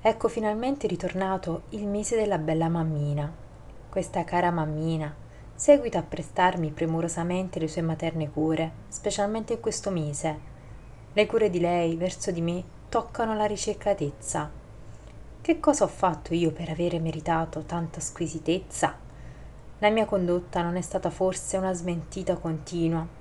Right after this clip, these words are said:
non dico di suo figlio, ma anche del nome di Cristiano? Eppure questa tenerissima madre,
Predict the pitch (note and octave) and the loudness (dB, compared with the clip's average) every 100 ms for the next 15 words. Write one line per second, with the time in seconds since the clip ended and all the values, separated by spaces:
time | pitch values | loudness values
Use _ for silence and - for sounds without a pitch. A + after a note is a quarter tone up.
0 | - A#3 A3 G#3 F3+ E3+ E3+ - E3 D3+ | -8 -4 -4 0 0 0 -4 -4 -2 -2
1 | D3 D#3 - - - - - A3 A3 A#3+ | -2 -6 -6 -14 -14 -14 -2 4 4 4
2 | A3+ F#3 F3 E3 F3 E3+ D3+ D3+ D3 - | 0 2 2 2 2 0 0 -4 -4 0
3 | F3+ F3+ F3 D#3 - - - - - - | 4 6 4 0 -8 -14 -16 -16 -18 -16
4 | - - F3+ - - E3 E3+ E3+ G#3 - | -12 0 0 0 0 4 4 2 -2 -2
5 | G#3 G3+ G#3 G#3 G#3+ - G3+ F3+ F3+ F3+ | -2 0 0 0 -2 -4 0 2 4 2
6 | E3 E3 E3 | 2 0 -4